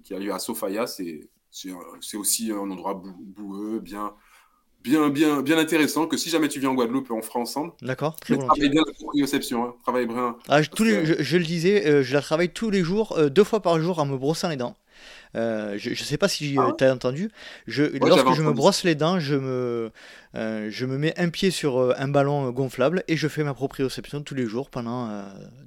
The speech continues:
Speaker 2: deux minutes sur chaque pied.
Speaker 1: Eh ben, génial. Eh ben,
Speaker 2: Ouais.
Speaker 1: tu seras prêt alors.
Speaker 2: <laughs>
Speaker 1: Parce que moi, mon, mon pire,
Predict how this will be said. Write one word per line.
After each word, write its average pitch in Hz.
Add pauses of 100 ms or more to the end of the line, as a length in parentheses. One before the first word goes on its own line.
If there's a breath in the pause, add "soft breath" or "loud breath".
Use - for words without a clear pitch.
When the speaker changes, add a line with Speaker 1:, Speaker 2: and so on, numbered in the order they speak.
(120)
Speaker 2:
deux 117
minutes 147
sur -
chaque -
pied. - (760)
Speaker 1:
Eh 101
ben, 95
génial. 92 (100)
Eh 85
ben, 90
Speaker 2:
Ouais. 92
Speaker 1:
tu 92
seras 117
prêt -
alors. 90 (120)
Speaker 2:
<laughs> -
Speaker 1:
Parce -
que -
moi, 131
mon, 139
mon 135
pire, -